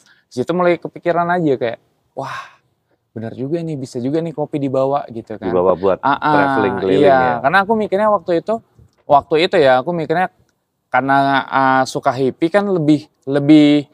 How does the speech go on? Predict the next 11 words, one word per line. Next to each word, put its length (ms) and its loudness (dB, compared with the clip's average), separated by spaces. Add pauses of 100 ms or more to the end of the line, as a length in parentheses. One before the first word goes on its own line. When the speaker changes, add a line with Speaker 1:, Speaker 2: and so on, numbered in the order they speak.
(500)
Speaker 1:
eh, 180 2
men-, 400 -4
mendekat 640 -4
ke 140 2 (340)
art 260 -4
dan 220 -2
crafting. 640 -2 (260)
Speaker 2:
Yap, 280 -2
Speaker 1:
Nah, 160 0 (480)
Speaker 2:
betul. 80 -8
Speaker 1:
jadi 120 0